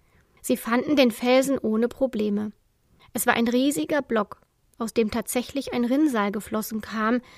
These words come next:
das weiter zum Ufer und in den See lief. Fliegi klopfte.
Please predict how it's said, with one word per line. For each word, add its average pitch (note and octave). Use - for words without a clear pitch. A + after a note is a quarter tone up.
das -
weiter A3+
zum G#3+
Ufer C4+
und C4+
in C4+
den C#4+
See A3
lief. G3+
Fliegi A3+
klopfte. A3